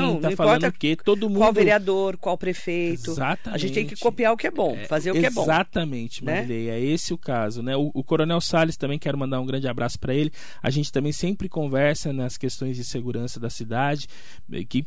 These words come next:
Speaker 1: porque entende, porque já passou por lá, então é, é muito importante a participação de todos.
Speaker 2: O Sérgio Ruiz colocou assim: "Os professores estão assustados e com medo, trabalhando em ambiente de tensão e insegurança, pais com medo,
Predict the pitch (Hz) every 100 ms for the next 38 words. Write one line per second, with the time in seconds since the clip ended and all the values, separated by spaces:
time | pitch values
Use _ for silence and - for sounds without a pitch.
0 | - 156 156 165 180 156 180 160 - 147
1 | 147 - 151 - 151 156 131 127 156 156
2 | - - - 139 139 143 147 - 170 160
3 | 160 151 151 135 135 - 139 - 139 147
4 | 131 117 110 - - - - - 180 170
5 | 165 160 170 - 165 160 151 160 - 131
6 | - 147 156 165 160 156 160 151 - 147
7 | 143 143 139 139 151 143 135 127 135 143
8 | 175 - - - - - 160 160 175 190
9 | 175 160 151 143 135 143 147 139 - 143
10 | 143 - 135 135 127 131 135 - 147 -
11 | - - 175 170 - 170 156 143 139 139